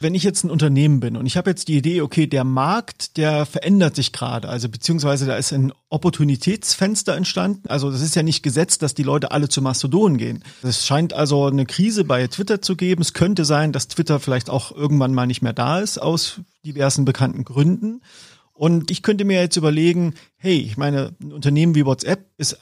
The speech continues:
am Anfang von einem alleine geschrieben worden, dann war es ein Team von zwanzig Leuten, bis Facebook das für Milliarden gekauft hat. Äh, wenn ich jetzt ein kleines, smartes Team hab und ich setz mich zwei Wochen hin und arbeite da, äh, relativ schnell durch und dann baue ich eine Alternative und bring die raus.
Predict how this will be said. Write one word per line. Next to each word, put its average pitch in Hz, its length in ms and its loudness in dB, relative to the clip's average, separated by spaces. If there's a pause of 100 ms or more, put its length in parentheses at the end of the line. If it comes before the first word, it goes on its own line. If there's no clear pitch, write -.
am 143 100 0
Anfang 156 400 0
von 151 140 -2
einem 143 240 -2
alleine 175 300 0
geschrieben 135 420 2
worden, 160 240 2
dann 156 160 0
war 151 100 2
es 147 80 -2
ein 156 80 0
Team 160 220 2
von 139 100 0
zwanzig 139 320 -2
Leuten, 160 300 0
bis 151 160 -2 (120)
Facebook 156 460 -4
das 135 160 -2
für - 160 -2
Milliarden 139 500 2
gekauft 156 460 -2
hat. 165 220 0 (420)
Äh, 135 160 -4
wenn 156 100 2
ich 180 100 4
jetzt 185 160 0
ein 156 80 0
kleines, 175 340 0
smartes 156 400 0
Team 220 280 2
hab 139 240 -4
und 156 280 -2
ich 143 100 -4
setz 160 200 -2
mich - 180 -2
zwei 151 260 0
Wochen 143 200 2
hin 202 260 4
und 156 180 -4
arbeite 156 400 0
da, 143 380 0
äh, 123 120 -4
relativ 147 380 -2
schnell 135 300 -2
durch 190 400 -2
und 180 160 0
dann 185 160 4
baue 160 220 4
ich 190 100 0
eine 170 100 -2
Alternative 160 600 -2
und 165 100 -2
bring 170 220 0
die 156 100 0
raus. 135 460 -2